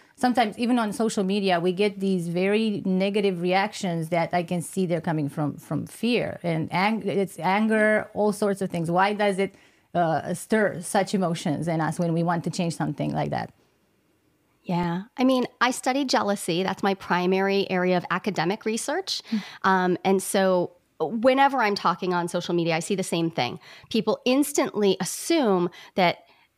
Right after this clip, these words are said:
Speaker 2: along with anything non-monogamous will come a whole host of bad emotions, which is ironic because often people are showing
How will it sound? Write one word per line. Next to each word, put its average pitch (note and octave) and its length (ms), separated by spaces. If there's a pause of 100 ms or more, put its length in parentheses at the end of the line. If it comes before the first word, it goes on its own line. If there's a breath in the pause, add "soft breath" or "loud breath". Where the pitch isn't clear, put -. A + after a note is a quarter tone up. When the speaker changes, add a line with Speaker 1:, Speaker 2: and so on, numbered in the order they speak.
(500)
Speaker 2:
along A#3+ 680
with A3 300
anything B3 560
non-monogamous G3+ 840
will G#3 140
come A3 500
a G#3+ 80
whole A#3+ 320
host - 540
of G#3+ 400 (520 loud breath)
bad A3 460 (200)
emotions, A3 720 (340)
which A3+ 180
is A3 160
ironic G#3+ 760
because - 300
often C#4 380
people A#3 220
are G#3 60
showing G#3+ 460